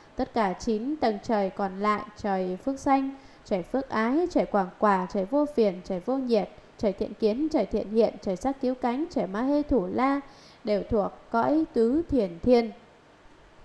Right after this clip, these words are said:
Tứ Thiền còn gọi là Xả Niệm Thanh Tịnh Địa. Ở cảnh giới Sơ Thiền thì sự hô hấp gián đoạn,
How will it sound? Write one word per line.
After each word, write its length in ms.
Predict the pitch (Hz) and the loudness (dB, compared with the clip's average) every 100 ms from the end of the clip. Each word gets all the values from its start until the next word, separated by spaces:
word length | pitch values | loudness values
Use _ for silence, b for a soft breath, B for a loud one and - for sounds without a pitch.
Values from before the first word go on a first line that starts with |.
| - - B B B B | -20 -20 B B B B
Tứ 160 | 254 302 | 4 6
Thiền 340 | 320 233 196 | 6 4 4
còn 160 | 202 196 | -2 0
gọi 200 | 214 196 | 0 0
là 180 | 196 185 | -2 -4
Xả 240 | - 196 | -4 -4
Niệm 320 | 196 220 202 | -2 -4 -4
Thanh 200 | 196 220 | -4 -4
Tịnh 260 | 208 208 202 | -4 -6 0
Địa. 160 | 220 214 B B B | 0 0 B B B
Ở 100 | 220 | -2
cảnh 240 | 220 196 185 | 0 0 2
giới 440 | 208 214 285 349 | 4 6 4 2
Sơ 280 | 339 277 226 | 2 2 4
Thiền 320 | 240 214 190 B B B | 4 4 2 B B B
thì 240 | 233 220 214 | 6 6 6
sự 160 | 233 | 2
hô 160 | 220 220 | 2 2
hấp 200 | 247 269 | 2 0
gián 320 | 233 233 311 | 0 0 2
đoạn, 200 | 294 240 | 0 0